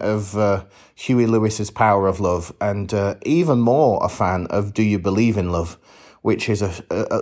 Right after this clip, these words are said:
one of the most singable songs I have ever heard in my entire life. Brett Young's You Got Away With It could easily be a Huey Lewis song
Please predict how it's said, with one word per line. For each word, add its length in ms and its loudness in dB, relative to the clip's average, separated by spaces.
one 260 -2
of 120 0
the 60 2
most 540 -2
singable 580 2
songs 420 2
I 100 2
have 160 2
ever 200 0
heard 400 0
in 220 -6
my 200 -4
entire 360 -2
life. 720 -4
Brett 220 4
Young's 400 4
You 140 2
Got 140 4
Away 280 4
With 160 -2
It 180 -6
could 240 -6
easily 520 2
be 180 2
a 60 4
Huey 320 2
Lewis 340 2
song 320 -2